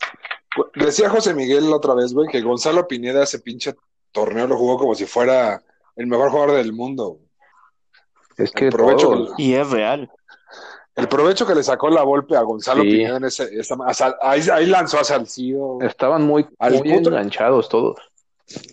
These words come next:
Speaker 1: El Kikín jugó cabrón, güey. O sea, no mames. El, el, güey, increíble, esa confederación es bien. Grande el Bigotón. ¿Nuestro Bigotón sería el,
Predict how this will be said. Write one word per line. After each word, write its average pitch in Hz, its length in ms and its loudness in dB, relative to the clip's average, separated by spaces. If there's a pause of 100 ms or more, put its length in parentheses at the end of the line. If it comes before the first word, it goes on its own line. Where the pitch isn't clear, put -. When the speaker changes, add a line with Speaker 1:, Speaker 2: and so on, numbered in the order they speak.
Speaker 1:
El 131 260 0
Kikín 156 600 -2
jugó 160 340 2
cabrón, 131 500 -20 (140)
güey. 143 160 -20
O 131 240 -20 (160)
sea, - 100 -20 (140)
no 117 80 -20 (100)
mames. 120 300 -20 (1800)
El, 107 340 -2
el, 120 720 -2
güey, 123 300 0 (220)
increíble, 117 480 0
esa 110 180 -4
confederación 110 460 -4
es 107 60 -8
bien. 104 160 -10
Grande 202 280 0
el 180 40 0
Bigotón. 123 360 -2
¿Nuestro 151 240 -2
Bigotón 180 380 0
sería 156 520 -4
el, 117 240 -8